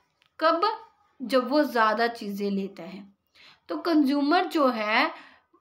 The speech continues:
उतनी ही चीज़ लेगा, therefore buy more units only if, वो तब ही ज़्यादा चीज़ें लेगा जब प्राइस है जो वो डाउन कर जाएगा। अब ये वाली जो लाइन है वो तो, ये तो हमें डीएमयू ने बताई थी ना,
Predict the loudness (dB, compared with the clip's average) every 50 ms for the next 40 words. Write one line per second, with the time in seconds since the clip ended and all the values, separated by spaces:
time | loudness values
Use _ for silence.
0 | _ _ _ _ -14 -14 -10 -4 0 2 4 4 4 4 2 2 2 2 2 4
1 | 2 2 0 -2 -2 -2 -4 -4 -2 0 0 0 0 -2 -4 -4 0 2 2 2
2 | 0 0 2 2 2 2 2 2 2 4 4 2 2 2 2 4 4 4 4 2
3 | 2 2 4 4 2 2 2 0 2 2 4 4 2 2 2 2 2 0 0 -4
4 | -12 -14 -14 -16 _ _ _ _ _ _ _ _ _ _ _ _ _ _ _ _
5 | -14 -8 -4 -2 -2 -2 -2 0 0 0 2 0 0 0 0 2 2 2 0 -2
6 | -6 -12 -20 _ _ _ _ _ _ -16 -6 0 2 4 4 4 4 2 0 -2
7 | -2 -2 0 2 2 2 2 0 0 2 2 0 0 0 -4 -10 -18 -14 -6 0
8 | 0 2 2 2 -2 -2 0 0 0 0 0 -2 -2 -4 -4 -2 -2 -2 0 0
9 | 0 -2 -4 -6 -8 -6 -4 -4 -4 -4 -8 -8 -8 -8 -8 -8 -8 -8 -10 -10
10 | -12 -12 -16 -18 -20 -20 -20 -20 -20 -6 -2 0 2 2 4 2 2 2 2 2
11 | 2 2 2 2 0 0 0 0 2 2 2 2 2 2 2 2 0 -2 -2 -4
12 | -2 0 2 2 2 2 0 -2 -4 -4 -2 0 2 2 2 2 2 2 2 2
13 | 2 4 4 4 4 2 2 0 0 -2 -2 -2 -2 -4 -4 -2 -2 -2 -2 -2
14 | -4 -6